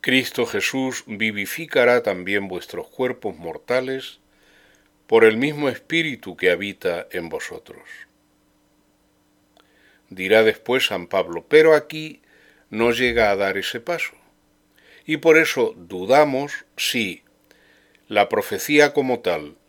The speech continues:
es ya una llamada a abrir los ojos a la resurrección, pero todavía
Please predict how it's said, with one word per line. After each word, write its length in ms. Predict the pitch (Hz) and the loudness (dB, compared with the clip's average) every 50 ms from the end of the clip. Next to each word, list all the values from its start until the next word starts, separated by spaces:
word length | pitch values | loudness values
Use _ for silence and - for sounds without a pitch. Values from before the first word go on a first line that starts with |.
| _ _ _ _ _ _ _ _ _ _ _ _ _ _ _ _ _ _ _ _ _ _ _ _ _ _ | _ _ _ _ _ _ _ _ _ _ _ _ _ _ _ _ _ _ _ _ _ _ _ _ _ _
es 280 | - 143 151 147 123 135 | 2 4 4 4 4 2
ya 340 | 147 143 139 135 135 - - | 2 4 4 4 2 0 -2
una 280 | 139 135 135 135 127 | -4 -2 0 0 0
llamada 800 | 117 120 - - 113 120 120 113 110 110 107 104 101 101 - - _ _ _ _ _ _ - | 2 2 2 2 4 2 2 2 4 2 2 2 0 -4 -8 -14 _ _ _ _ _ _ 2
a 120 | 104 104 | 4 4
abrir 360 | 101 95 113 127 123 117 104 | 4 2 2 0 0 -2 0
los 160 | 107 107 101 110 | 0 0 2 4
ojos 340 | 117 110 - - 104 98 | 2 2 2 0 0 0
a 60 | 98 98 | 0 0
la 100 | 98 98 | 0 0
resurrección, 720 | 101 101 95 - - 110 98 98 95 - 113 110 104 - - _ _ _ | -2 -2 -4 -6 -6 -6 -6 -6 -6 -4 -4 -4 -4 -6 -12 _ _ _
pero 360 | 131 127 123 117 117 110 113 | 8 8 10 10 8 6 6
todavía 720 | - 117 110 110 107 110 131 156 151 107 - - - | 6 6 6 6 4 4 2 0 0 0 0 -2 -6